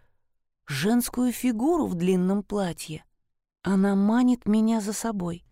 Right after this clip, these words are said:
Я слышу переливистый смех в шелесте листвы. Её нежные пальцы, состоящие, кажется,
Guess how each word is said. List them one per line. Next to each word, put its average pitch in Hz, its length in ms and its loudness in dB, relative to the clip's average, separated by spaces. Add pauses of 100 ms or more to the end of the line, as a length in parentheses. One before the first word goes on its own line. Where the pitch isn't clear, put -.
(1800)
Я 165 260 0
слышу 196 460 -2
переливистый 180 720 0
смех 190 540 -2
в - 60 -10
шелесте 190 540 -2
листвы. 165 600 -4 (1160)
Её 202 320 2
нежные 214 600 2
пальцы, 247 560 -4
состоящие, 196 800 -4
кажется, 214 580 -6